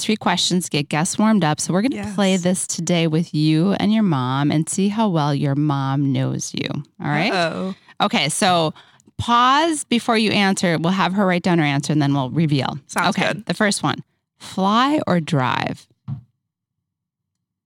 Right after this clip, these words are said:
Speaker 1: Got it, Nish? Okay, we're good.
Speaker 2: Hmm. I would say drive. I think I do love my car. She's had some tough times recently.
Speaker 1: <laughs> Okay,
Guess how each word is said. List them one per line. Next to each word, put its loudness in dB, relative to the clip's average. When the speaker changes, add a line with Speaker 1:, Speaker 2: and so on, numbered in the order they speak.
Speaker 1:
Got 0
it, -2
Nish? 2
Okay, 0
we're -4
good. -4
Speaker 2:
Hmm. -10
I 0
would -4
say -6
drive. -2
I 0
think -6
I 0
do 0
love -2
my -2
car. -2
She's -4
had 0
some -4
tough -2
times -2
recently. -2
Speaker 1:
<laughs> 2
Okay, 0